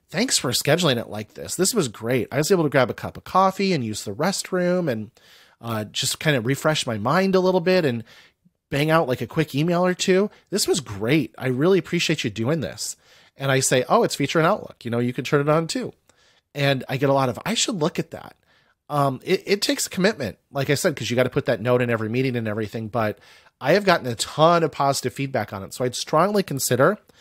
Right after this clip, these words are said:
if you're gonna do this, and I think you should, do the start late methodology, because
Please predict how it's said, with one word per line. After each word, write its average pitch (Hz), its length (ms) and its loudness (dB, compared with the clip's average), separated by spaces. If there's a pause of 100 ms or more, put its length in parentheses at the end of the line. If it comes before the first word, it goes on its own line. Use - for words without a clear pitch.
(220)
if 139 120 -12
you're 139 100 -2
gonna 147 260 2
do 120 240 0
this, 190 380 -2 (280)
and 120 80 -2
I 135 80 4
think 160 240 -2
you 104 60 -10
should, 135 420 0 (480)
do 147 180 0
the 151 80 0
start 131 380 0
late 120 240 -6 (100)
methodology, 107 800 -4 (280)
because 123 540 -2